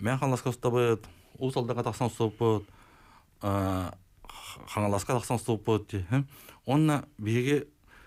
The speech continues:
сценарий дах балак бит, э? Онна н-, научный өле тоғанан сценарийны. Оны ол ханда тияган, ханда кулуска тияган,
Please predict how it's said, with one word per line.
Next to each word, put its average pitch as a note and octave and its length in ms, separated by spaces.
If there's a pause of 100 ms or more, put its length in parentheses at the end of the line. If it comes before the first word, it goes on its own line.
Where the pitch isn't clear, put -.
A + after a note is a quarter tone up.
(800)
сценарий A2+ 360
дах A2 160
балак D#2+ 220
бит, - 160 (320)
э? B2+ 120 (220)
Онна G#2 220
н-, B2 140 (100)
научный A2 400
өле G2+ 260
тоғанан E2 300
сценарийны. E2 480 (320)
Оны B2+ 180
ол D3+ 200 (160)
ханда C3 300
тияган, C#3 340
ханда D3 220
кулуска C#3+ 400
тияган, C3+ 440